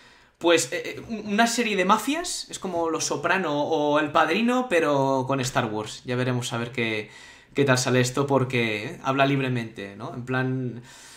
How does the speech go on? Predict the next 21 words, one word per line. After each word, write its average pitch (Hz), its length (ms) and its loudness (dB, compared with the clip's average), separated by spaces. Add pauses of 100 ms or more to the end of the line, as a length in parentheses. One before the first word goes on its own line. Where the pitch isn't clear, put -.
(140)
em, 139 720 2
estoy 147 300 2
aquí 196 180 4
sentado 175 420 2
en 170 80 2
el 160 120 0
trono, 185 180 2
yo 180 120 2
la 170 120 4
tengo 175 200 -4
más 165 180 0
grande 156 280 -2
que 147 100 0
nadie, 175 340 0
pero 143 280 0
os 127 160 -2
doy 147 400 -2
carta 165 340 0
blanca 135 460 -2
para, 127 260 -4
para, 120 280 -6